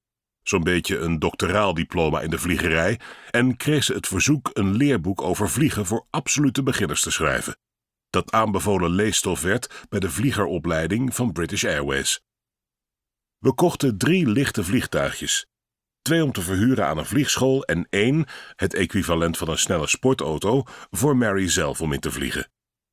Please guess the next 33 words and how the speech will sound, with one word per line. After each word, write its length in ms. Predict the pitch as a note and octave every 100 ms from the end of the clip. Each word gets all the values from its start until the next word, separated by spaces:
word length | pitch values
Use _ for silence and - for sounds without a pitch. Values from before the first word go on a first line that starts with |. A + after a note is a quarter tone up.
| _ _ _ _ _ _
Mensen 360 | - G#2+ D3 A#2+
als 200 | F#2+ D2+
jockeys, 640 | D2 A#2+ - B2+ A#2+ - - _
trainers 600 | - A2+ A#2 A2+ - -
en 140 | F#2+ F#2+
eigenaren 720 | G#2+ A2+ G2 F2 E2+ D#2+ F2 _ _ _ -
begonnen 320 | B2+ F3+ E3
haar 140 | A2 G2
te 120 | D#2
vragen 580 | D2+ G#2+ A#2+ - A#2+ - - -
hen 180 | - C#3
naar 160 | C3+ A#2
de 80 | A#2
rennen 280 | A2+ F2+
te 120 | D2+ D2
vliegen. 420 | C2+ - - - _ _ _ _ _ _
En 200 | - G#2+
dientengevolge 960 | F#2 F3+ C#3+ A#2+ D#2+ D#2+ A2+ B2+ B2 -
zetten 320 | - A#2+ C#3+ A#2
we 60 |
na 140 | F2 F#2
enige 420 | B2 D3 - F2
tijd 260 | G2+ F#2+
een 60 | G#2
professioneel 760 | - F#2+ G#2+ F2+ F2 D#2 G2+ G2+
luchttaxi- 760 | F2 A#2 - - E2 - G#2+
en 120 | A2+
charterbedrijfje 880 | A2 D#3 A2 F2 E2 D#2+ E2 D#2+ -
op 240 | A2+ D3+ - _ _ _
met 260 | A2 A#2 -
zes 300 | E3 D#3 -
ervaren 520 | B2 G2 B2+ G#2+ E2+
vliegers, 520 | D#3 C#3 B2+ B2+ -